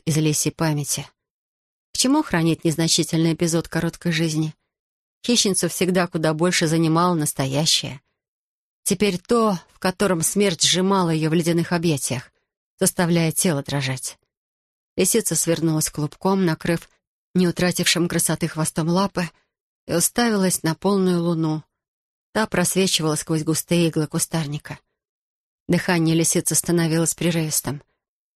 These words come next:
Она прекрасно знала, что её ждёт, и готовилась покинуть этот мир без страха и сожаления.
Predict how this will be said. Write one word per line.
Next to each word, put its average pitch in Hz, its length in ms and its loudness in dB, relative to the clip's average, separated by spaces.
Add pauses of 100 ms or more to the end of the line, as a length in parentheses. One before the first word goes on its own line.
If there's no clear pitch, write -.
(120)
Она 208 180 2
прекрасно 175 560 -2
знала, 151 280 -2
что - 200 0
её 147 200 2
ждёт, - 400 -6 (500)
и 226 100 2
готовилась 170 640 0
покинуть 160 580 0
этот 139 240 -4
мир 156 200 2
без 147 180 0
страха 170 420 -4
и 135 40 -2
сожаления. 143 640 -6